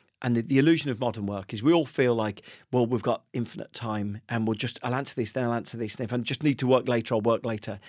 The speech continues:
And we never make decisions of scarcity. But I guess one of the critical things you'd say is if people are feeling an absence of control, if people are feeling no resilience, then thinking about how you can gift them some space. And there's an illusion to it as well.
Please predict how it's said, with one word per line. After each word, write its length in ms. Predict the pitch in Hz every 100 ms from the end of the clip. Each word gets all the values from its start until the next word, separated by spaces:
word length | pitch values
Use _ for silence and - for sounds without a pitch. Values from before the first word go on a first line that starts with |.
| - - -
And 100 | 131
we 80 |
never 180 | 175 180
make 220 | 165 143
decisions 440 | 135 - 147 135 113
of 120 | 110
scarcity. 560 | - 175 156 - 107 101
But 280 | 135 127 - - _
I 60 | 120
guess 200 | 147 -
one 140 | 151
of 40 | 127
the 80 |
critical 460 | 120 208 208 - 120
things 260 | - 110 107
you'd 120 | 107
say 280 | 120 107 110
is 140 | - - -
if 140 | - -
people 220 | 185 175
are 40 |
feeling 320 | - 160 143 123
an 80 |
absence 400 | 127 - 147 151
of 80 | -
control, 340 | - 107 123 110
if 120 | -
people 220 | 175 165
are 40 |
feeling 480 | - 156 139 117 101 - - - _ 123
no 200 | 131 131
resilience, 580 | 110 123 117 101 - - -
then 120 | 120 120
thinking 400 | 170 151 151 135
about 220 | 123 120
how 140 | 127
you 220 | 131 127
can 300 | 117 123 107 - _ _ _
gift 320 | 156 135 - -
them 180 | 113
some 200 | 101 117
space. 520 | - - 117 90 - - _ _
And 80 | 165
there's 140 | 175 180
an 80 |
illusion 280 | 180 185 160
to 120 | - 107
it 80 | 92
as 120 | 120
well. 260 | 127 107